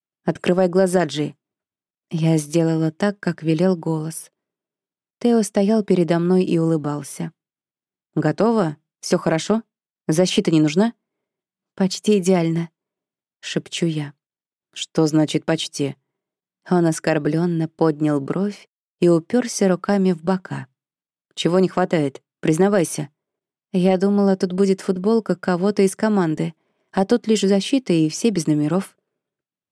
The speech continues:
Я закусила губу. «И все? Делов-то». Он закатил глаза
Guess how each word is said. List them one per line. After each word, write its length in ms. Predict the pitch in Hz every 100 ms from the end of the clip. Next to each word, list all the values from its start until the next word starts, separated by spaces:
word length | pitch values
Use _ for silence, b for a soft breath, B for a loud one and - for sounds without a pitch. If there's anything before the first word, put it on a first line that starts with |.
| _ 170
Я 200 | 165 156
закусила 580 | 156 165 160 165 165
губу. 440 | 151 156 147 147 165 _ _ _ _ _ _ -
«И 140 | 165
все? 340 | 151 - 190 196 _ _ _ -
Делов-то». 640 | 175 196 196 165 156 147 _ _ _ _ _ _ _ _ -
Он 180 | 247
закатил 520 | 208 202 190 - 220 196
глаза 600 | 196 190 156 147 143